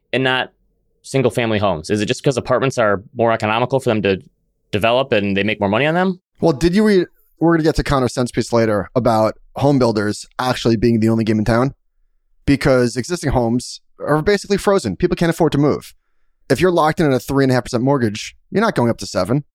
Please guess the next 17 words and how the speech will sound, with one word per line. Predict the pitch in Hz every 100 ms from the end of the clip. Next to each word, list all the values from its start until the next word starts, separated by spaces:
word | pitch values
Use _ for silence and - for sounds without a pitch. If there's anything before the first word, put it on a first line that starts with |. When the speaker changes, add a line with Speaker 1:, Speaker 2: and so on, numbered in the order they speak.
| _ _ -
Speaker 1:
That | 156
is | 190
kind | - 196
of | 165
a |
funny | - 160
way | 147
to |
think | 131 156
about | 131 92
it, | 95
the | 113
way | 131
that |
you | 131 117
said | 131 127
that. | 156